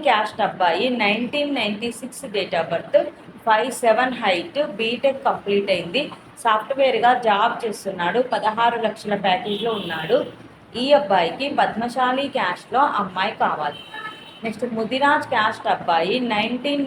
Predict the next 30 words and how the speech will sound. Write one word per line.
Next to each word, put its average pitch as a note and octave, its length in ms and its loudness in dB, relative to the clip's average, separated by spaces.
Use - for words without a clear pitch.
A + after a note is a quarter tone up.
నైన్టీ G#3+ 400 -4
త్రీ C4+ 220 -4
date F3+ 240 0
of E3+ 120 -4
birth, E3+ 240 0
ఫైవ్ A3+ 220 6
ఎయిట్ C4 260 0
హైట్, F3+ 340 0
బీటెక్ B3+ 460 2
కంప్లీట్ G#3+ 480 -2
అయింది. E3+ 280 -2
సాఫ్ట్‌వేర్‌గా B3 680 2
జాబ్ G#3+ 240 2
చేస్తున్నాడు. G3 480 -4
పద్నాలుగు G#3+ 480 -2
లక్షల G3+ 280 -4
ప్యాకేజ్‌లో A3 520 -2
ఉన్నాడు. F3+ 360 -2
ఈ - 20 0
అబ్బాయికి F3+ 460 0
ముదిరాజ్ B3 540 0
క్యాస్ట్‌లో G#3+ 420 -2
అమ్మాయి G3 320 -4
కావాలి. D#3 360 -2
ఇవి C4 140 0
ఈరోజు A#3 340 2
అబ్బాయిల G#3+ 420 2
వివరాలండి. F3+ 600 0
నెక్స్ట్ G#3+ 200 -4
అమ్మాయిల C4 420 2